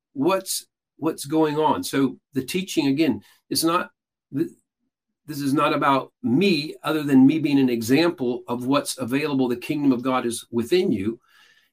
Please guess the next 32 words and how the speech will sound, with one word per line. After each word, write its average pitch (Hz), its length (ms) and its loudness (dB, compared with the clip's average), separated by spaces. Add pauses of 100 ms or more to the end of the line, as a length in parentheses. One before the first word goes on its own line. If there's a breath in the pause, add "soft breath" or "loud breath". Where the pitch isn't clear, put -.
(140)
And 165 120 0
so 180 460 0 (300)
this 208 520 -2 (100)
rea-, 156 480 0
this, 170 400 0 (360)
eh, 175 140 -6 (320)
began 180 360 0
some 139 220 -2
questioning 156 600 0
for 135 120 0
me, 151 160 4
because 143 340 -2
I 139 80 -2
had 139 260 -2
many 160 440 6
of 135 100 0
those 135 320 0 (400)
type 147 240 -4
of 135 260 -4
events 131 380 0
happen. 131 360 -2
There's 113 180 -4
at 127 120 0
least 147 340 -4
ten 180 440 2 (500)
cities 180 420 0
or 151 80 0
nations 143 460 2
I 131 120 0
went 151 320 0
to 131 240 4
that 123 320 0